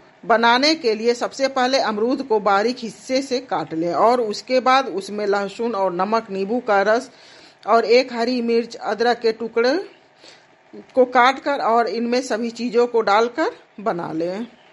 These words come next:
अमरूद की चटनी आपको बहुत ही ज़्यादा स्वादिष्ट और बहुत ही ज़्यादा पसंद आएगी। आप इसको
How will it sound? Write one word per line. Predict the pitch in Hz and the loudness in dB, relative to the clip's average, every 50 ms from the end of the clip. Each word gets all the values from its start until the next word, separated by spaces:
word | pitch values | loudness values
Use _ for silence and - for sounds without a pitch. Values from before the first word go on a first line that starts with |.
| _ _ _ _ _ _ _ _ _ _ _ _ _ _ _ - - - - - - - - - - - - - 196 | _ _ _ _ _ _ _ _ _ _ _ _ _ _ _ -20 -20 -20 -20 -20 -20 -20 -20 -20 -20 -20 -6 -2 -2
अमरूद | 208 208 208 208 208 - | 0 2 2 0 0 -2
की | - 208 | -6 -6
चटनी | 196 - 208 - 220 240 269 302 285 | -4 -2 -2 -2 0 0 2 2 4
आपको | 151 180 214 220 214 - 285 254 | 4 4 4 2 2 0 -2 -2
बहुत | - 175 208 233 233 247 247 233 | -2 -2 -2 -2 -2 -4 -4 -6
ही | 226 202 | -6 -4
ज़्यादा | 175 196 185 190 190 240 262 | -2 0 0 0 0 0 -2
स्वादिष्ट | - 233 180 165 175 196 233 226 - - - | 0 -2 -2 0 0 -2 -2 -4 -4 -6 -2
और | 120 180 190 220 262 381 311 | 0 2 4 4 2 0 -2
बहुत | 214 185 190 214 277 330 330 330 254 | -2 -2 -2 2 2 2 2 0 -2
ही | 240 220 208 202 | -4 -4 -6 -4
ज़्यादा | 208 208 185 202 196 240 262 | -2 0 0 0 0 0 -2
पसंद | 262 - 185 185 - 190 170 151 | -2 -2 -4 -4 -4 -4 -4 -4
आएगी। | 156 165 175 156 160 156 185 180 | -4 -4 -4 -6 -6 -6 -6 -4
आप | - 185 196 226 247 - 247 | 0 2 2 2 0 0 -4
इसको | 254 240 - - 285 294 370 | -6 -8 -6 -4 -4 -4 -4